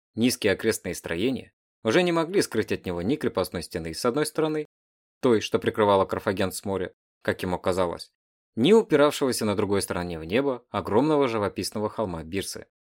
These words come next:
увенчанного пирамидоидальным храмом Ишмуна.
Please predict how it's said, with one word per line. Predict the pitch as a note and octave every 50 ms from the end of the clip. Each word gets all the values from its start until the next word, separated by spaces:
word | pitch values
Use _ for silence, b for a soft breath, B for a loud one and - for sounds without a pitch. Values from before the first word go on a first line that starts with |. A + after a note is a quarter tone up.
| _ _ _
увенчанного | - A2 G2+ A#2 A2+ G#2 - - F#2+ F2+ F2 F2+
пирамидоидальным | E2 - A2 G2+ F#2+ F#2 F2 E2+ E2 D#2+ D2+ F2 G#2+ C#3 C#3 C#3 B2
храмом | - - F#2+ F#2 F#2+ F#2+ F#2
Ишмуна. | F#2+ - - F#2 F2 E2+ D#2 - -